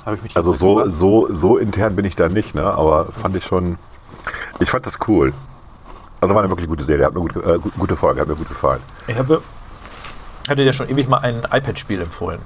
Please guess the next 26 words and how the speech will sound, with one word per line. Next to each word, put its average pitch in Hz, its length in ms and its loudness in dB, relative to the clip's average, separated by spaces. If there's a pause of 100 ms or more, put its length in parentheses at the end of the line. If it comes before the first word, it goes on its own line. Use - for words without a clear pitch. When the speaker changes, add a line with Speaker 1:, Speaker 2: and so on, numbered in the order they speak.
(1200)
Speaker 2:
Hab 92 60 2
Speaker 1:
Ein 87 60 0
Speaker 2:
ich - 60 0
Speaker 1:
Star - 140 4
Speaker 2:
immer 80 100 2
noch, - 80 -2
Speaker 1:
Wars - 60 -4
Speaker 2:
hab 107 80 4
ich - 80 0
immer 90 200 0
noch 76 80 2
Speaker 1:
iPad-Spiel. 78 60 2
Speaker 2:
nicht 78 120 -4
gespielt. 76 360 -2
Speaker 1:
Knights 110 240 2
of - 140 0
the 107 80 -2
Old 104 120 0
Republic. 98 380 -2
Speaker 2:
Ja, 78 200 0
hab 82 120 0
ich 78 120 -6
aber 82 100 -2
noch 73 60 -6
nicht 69 140 -14
gespielt. - 380 -4